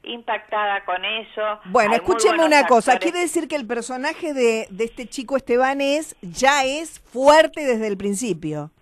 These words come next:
Speaker 1: Fuerte desde el principio. Y la novela no querés dejar de verla. Yo, yo dije, "Ay, pero ¿por qué no ponen un poco más?".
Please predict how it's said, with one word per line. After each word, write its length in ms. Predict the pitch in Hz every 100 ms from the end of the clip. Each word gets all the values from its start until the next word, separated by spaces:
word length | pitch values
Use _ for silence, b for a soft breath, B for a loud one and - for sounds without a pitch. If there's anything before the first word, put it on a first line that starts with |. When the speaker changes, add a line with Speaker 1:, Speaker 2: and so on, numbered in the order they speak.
| _ _
Speaker 1:
Fuerte 440 | 185 190 185 - 175
desde 340 | 160 143 151
el 80 | 151
principio. 680 | 151 156 139 - 127 - 143 -
Y 220 | 165 165
la 180 | 160 156
novela 640 | 156 170 226 415 440 277
no 180 | 233 240
querés 300 | 233 277 262
dejar 360 | 254 254 240
de 100 | 233
verla. 320 | 233 247 196 196
Yo, 160 | 220 226 196
yo 220 | 233 233
dije, 260 | 220 214 226
"Ay, 220 | 262 247
pero 200 | 180 185
¿por 100 | 180
qué 100 | 185 208
no 180 | 226
ponen 280 | 208 220 214
un 120 | 202
poco 280 | 196 202 196
más?". 160 | 202